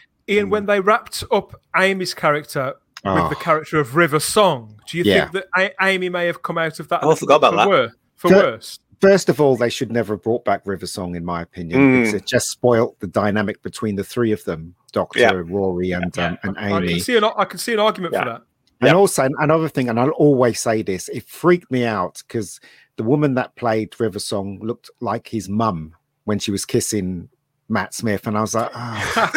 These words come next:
Speaker 2: you know,
Speaker 1: <laughs>
Speaker 2: this doesn't work," you know what I mean? So, and that didn't work for me either. Um, but as I s-, as I think I agree with J T,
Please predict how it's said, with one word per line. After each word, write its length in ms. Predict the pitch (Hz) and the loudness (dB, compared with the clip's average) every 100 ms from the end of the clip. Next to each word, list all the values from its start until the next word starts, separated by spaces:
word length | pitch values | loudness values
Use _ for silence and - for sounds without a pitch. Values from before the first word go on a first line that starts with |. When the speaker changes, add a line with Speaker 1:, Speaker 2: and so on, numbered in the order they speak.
| 285 | 4
Speaker 2:
you 80 | 285 | 4
know, 400 | 220 247 233 311 - - | 4 2 6 2 2 -16
Speaker 1:
<laughs> 200 | - - 131 | -18 -8 -8
Speaker 2:
this 100 | - | 0
doesn't 320 | - 131 123 | 0 2 2
work," 460 | 120 120 110 101 - | 4 4 4 0 -4
you 80 | 127 | -2
know 100 | 131 | 0
what 80 | 139 | 0
I 40 | |
mean? 180 | 135 120 | 0 0
So, 360 | - 139 131 123 - - - | 2 4 4 0 -6 -16 -2
and 120 | 151 | 2
that 160 | 208 185 | 2 4
didn't 180 | 156 | 4
work 240 | 139 147 - | 4 4 2
for 80 | 139 | 0
me 180 | 147 | 2
either. 540 | 143 170 180 113 101 117 - | 4 2 2 2 0 0 -4
Um, 500 | 123 117 113 117 110 - | -2 -2 -2 -6 -8 0
but 120 | 170 | 2
as 120 | 190 185 | 4 0
I 40 | |
s-, 120 | - | -2
as 200 | - 175 - | 0 0 0
I 80 | |
think 220 | - 233 156 | -2 0 2
I 80 | |
agree 260 | 143 160 143 | 2 2 0
with 120 | 107 | 0
J 220 | 143 131 | 0 0
T, 320 | 117 139 123 | 0 -4 -4